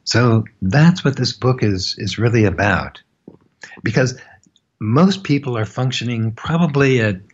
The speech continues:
seventy or eighty percent of their brain's capacity. There are so many neurotoxins in the environment. It's like a minefield to just get through daily life. And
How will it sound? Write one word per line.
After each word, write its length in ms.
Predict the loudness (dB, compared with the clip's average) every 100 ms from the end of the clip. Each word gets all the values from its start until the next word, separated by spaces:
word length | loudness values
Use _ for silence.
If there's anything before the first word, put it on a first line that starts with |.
| -6
seventy 600 | -4 -2 -2 0 0 0
or 40 |
eighty 260 | 0 2 2
percent 640 | -2 -6 -4 -4 -4 -8 -14
of 320 | -6 -4 -4 -2
their 200 | -2 0
brain's 600 | 0 2 2 0 0 -2
capacity. 720 | -4 -4 -2 -2 -2 -8 -14 -16 -16 -14 -16 -6
There 180 | 0 2
are 200 | 2 0
so 400 | 0 0 0 2
many 360 | 2 2 2 2
neurotoxins 1000 | 2 2 2 -2 -2 -4 -4 -4 -4 -2
in 80 |
the 100 | -2
environment. 640 | -2 -2 -2 0 0 -4 -10 _
It's 240 | -4 0
like 200 | 0 0
a 60 | 0
minefield 1040 | 0 2 2 4 2 0 -4 -8 -10 -16 -20 -20 -20 -20 -20 -20 _ _
to 280 | -2 0 2
just 240 | 2 0
get 240 | 0 0 0
through 460 | -2 0 2 2
daily 320 | 2 0 0 -2
life. 500 | 0 -2 -4 -10 -20 _ _ _ _ -20 _ _ -2
And 500 | 0 2 0 -2